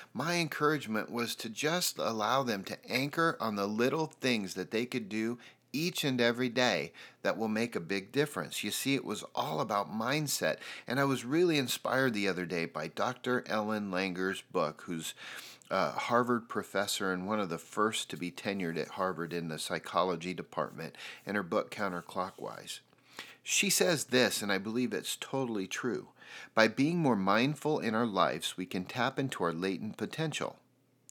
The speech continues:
All of us will benefit by freeing ourselves of constricting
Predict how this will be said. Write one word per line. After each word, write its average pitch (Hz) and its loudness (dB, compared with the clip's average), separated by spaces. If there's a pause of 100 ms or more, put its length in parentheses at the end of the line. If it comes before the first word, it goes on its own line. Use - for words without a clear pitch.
(340)
All 90 4
of 87 0
us 98 0
will 143 2
benefit 131 2
by 92 4
freeing 147 0
ourselves 110 2
of 98 -6
constricting 131 -4